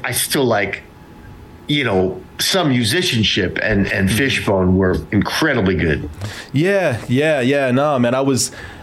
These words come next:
Speaker 2: I, I can't tell you how excited I was. I, I shouldn't even have been as excited as I was just to, to know that you had, uh, <laughs> directed this, but that just blew me away in the most, in, in, in the best way.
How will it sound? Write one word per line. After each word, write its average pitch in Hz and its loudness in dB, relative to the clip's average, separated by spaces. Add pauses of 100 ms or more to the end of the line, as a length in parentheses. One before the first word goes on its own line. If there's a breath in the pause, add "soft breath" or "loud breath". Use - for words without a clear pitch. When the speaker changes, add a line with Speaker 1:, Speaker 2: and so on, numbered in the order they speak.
Speaker 2:
I, 156 2
I 151 -2
can't 185 -2
tell 220 2
you 196 2
how - 0
excited 165 0
I 131 0
was. 117 2
I, 165 2
I 190 0
shouldn't 247 0
even 190 0
have 113 -2
been 170 0
as 127 2
excited 127 2
as 117 2
I 127 2
was 120 2
just - -2
to, 113 2
to 117 -2
know 123 2
that 117 0
you 131 2
had, 120 2
uh, 107 0
<laughs> - -2
directed 117 0
this, 120 0
but 113 -4
that 160 0
just 131 0
blew 147 2
me 143 2
away 143 4
in 127 2
the 113 4
most, 127 0
in, 110 2
in, 113 0
in 107 2
the 90 0
best 135 -2
way. 113 0